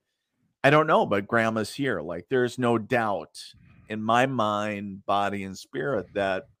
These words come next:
she's here. And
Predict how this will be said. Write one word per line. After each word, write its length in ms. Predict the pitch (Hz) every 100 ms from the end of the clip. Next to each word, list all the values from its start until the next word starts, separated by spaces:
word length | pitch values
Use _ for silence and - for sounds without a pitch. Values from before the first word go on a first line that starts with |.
| _ _ _ _ _ _
she's 360 | - - 123 110
here. 340 | 143 156 - _ _ _ _ _ - - - - - _ _ _ -
And 340 | 127 131 131